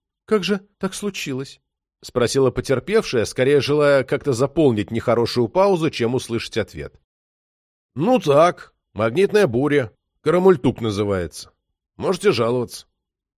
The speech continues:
Вера Андреевна встала и неуверенно пошла к двери. Её никто не останавливал. «Я не собираюсь. Я всё видела.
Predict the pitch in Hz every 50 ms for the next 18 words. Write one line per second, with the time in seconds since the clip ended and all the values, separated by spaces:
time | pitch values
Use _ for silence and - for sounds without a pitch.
0 | _ _ _ _ _ _ _ _ _ _ _ _ _ _ - 92 110 120 127 127
1 | 120 113 123 135 131 127 127 123 117 - - - 160 170 160 147 123 113 107 104
2 | 110 113 110 104 123 127 123 120 113 - - 98 92 - - 104 101 92 82 82
3 | 82 82 78 71 69 67 - _ _ _ _ _ _ _ _ _ _ _ _ _
4 | _ 104 104 110 127 123 120 113 - 113 104 104 104 98 - - 104 92 85 76
5 | 69 71 73 71 67 69 _ _ _ _ _ _ _ _ _ _ _ _ _ _
6 | _ _ 110 110 147 143 131 127 - - 123 127 135 147 175 185 175 123 - -
7 | - _ _ _ - 110 139 139 - - 170 185 208 226 190 139 113 98 90 92
8 | 82